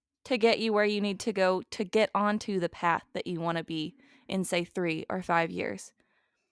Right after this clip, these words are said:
This is a really customizable opportunity and exercise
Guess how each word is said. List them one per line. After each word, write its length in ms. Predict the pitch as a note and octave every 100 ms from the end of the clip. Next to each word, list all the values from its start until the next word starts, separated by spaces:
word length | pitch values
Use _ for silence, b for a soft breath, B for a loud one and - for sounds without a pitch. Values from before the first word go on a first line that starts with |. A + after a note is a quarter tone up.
| _ _ _ _
This 160 | A#3 A#3+
is 80 | C#4
a 100 | C#4
really 280 | B3+ C#4
customizable 1040 | A#3+ - A#3+ - B3 G#3+ G#3+ A#3+ F#3 F#3+ -
opportunity 840 | G3 G3 G3 - A3 G#3+ F3 D#3+ F#3+
and 160 | - G3
exercise 720 | F#3+ - F#3 - F3 F3